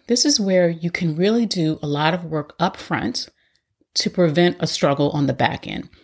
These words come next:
If you want to blog your book, then you need to outline in enough detail so that you can break that outline down into individual blog posts. So look at it this way. For most books, a chapter is much too long to be a blog post, right?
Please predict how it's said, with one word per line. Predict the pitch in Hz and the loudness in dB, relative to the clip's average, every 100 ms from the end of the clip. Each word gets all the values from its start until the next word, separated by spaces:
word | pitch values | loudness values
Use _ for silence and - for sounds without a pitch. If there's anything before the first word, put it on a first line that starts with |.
| _ | _
If | - 180 | -4 0
you | 175 | 2
want | 214 247 | 2 2
to | 208 | 0
blog | 160 160 160 170 180 | 0 0 2 2 0
your | |
book, | 170 156 - | -2 0 0
then | 156 156 | 0 0
you | |
need | 180 214 | 2 0
to | - - | -2 -4
outline | 175 196 214 170 139 139 139 - | 0 0 0 -2 -2 -2 -4 -2
in | 170 | 2
enough | 160 156 185 214 - | 4 4 2 0 0
detail | 240 254 180 131 - - | 2 2 0 -2 -2 -4
so | - | -2
that | - | 0
you | 196 | 0
can | 202 175 | 0 0
break | - 170 180 | 2 0 0
that | 190 185 | -2 0
outline | 151 - 156 147 | -2 0 0 0
down | 151 143 143 - | 0 0 0 0
into | 156 - 160 | -2 -2 -4
individual | - 175 180 170 160 165 147 | 0 2 2 0 0 0 -2
blog | 139 156 156 - | 0 -2 -2 -4
posts. | - - - - - _ _ _ _ _ _ _ _ _ | -8 -6 -6 -6 -10 _ _ _ _ _ _ _ _ _
So | - | -2
look | 226 247 | 0 2
at | 247 | 2
it | 185 | 2
this | 160 - | 0 -2
way. | - - 170 _ _ _ _ _ - | -8 -14 -14 _ _ _ _ _ 0
For | 214 | 4
most | 220 262 294 - - | 4 4 2 -2 0
books, | 175 131 - - - | -2 -2 -4 -4 -2
a | - | -2
chapter | - - 220 226 - 147 107 - - | 0 2 2 2 0 -6 -4 -8 -2
is | 160 175 | -2 2
much | 170 175 | 2 2
too | - 190 | -2 -2
long | 165 147 135 | -2 -2 -4
to | 135 143 | -6 -4
be | 143 | -2
a | 139 | -2
blog | 143 135 - | -2 -2 -4
post, | 131 - - | -6 -6 -4
right? | 139 196 | -2 -2